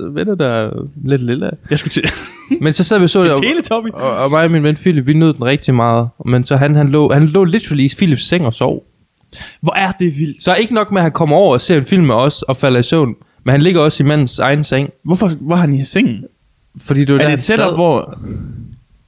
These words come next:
Speaker 1: Hvad
Speaker 2: så
Speaker 1: så?
Speaker 2: sad i soveværelset og så den?
Speaker 1: Nej, han, nej, han, han, han, han bor, jeg mener, hans,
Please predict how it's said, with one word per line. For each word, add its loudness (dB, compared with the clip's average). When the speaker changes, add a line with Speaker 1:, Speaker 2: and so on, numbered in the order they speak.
Speaker 1:
Hvad -2
Speaker 2:
så 2
Speaker 1:
så? -6
Speaker 2:
sad -2
i 2
soveværelset 0
og 0
så 2
den? -6
Speaker 1:
Nej, 0
han, 0
nej, 0
han, 0
han, -4
han, -6
han 0
bor, -2
jeg -2
mener, 0
hans, -6